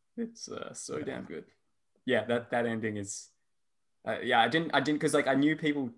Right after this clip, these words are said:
Speaker 1: talked about how the ending is, like, a cliffhanger. And I
Speaker 2: Yeah,
Speaker 1: was
Speaker 2: of
Speaker 1: wondering,
Speaker 2: course,
Speaker 1: like,
Speaker 2: we're
Speaker 1: "How is he
Speaker 2: talking about the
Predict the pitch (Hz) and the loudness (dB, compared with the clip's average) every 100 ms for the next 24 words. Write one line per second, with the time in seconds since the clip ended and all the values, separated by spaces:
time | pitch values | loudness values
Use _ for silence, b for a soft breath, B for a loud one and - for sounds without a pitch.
0 | - 127 117 120 113 - 107 107 104 - | 0 2 2 2 2 2 0 -2 -2 -4
1 | 107 107 104 101 101 95 - 107 107 104 | -2 -2 -4 -4 -6 -6 -10 -6 -6 -6
2 | - - 135 - _ _ _ _ _ _ | -6 -6 -8 -10 _ _ _ _ _ _
3 | 113 113 120 117 180 - 175 151 180 185 | 0 2 2 2 2 4 2 8 8 8
4 | 180 151 147 139 | 6 6 6 6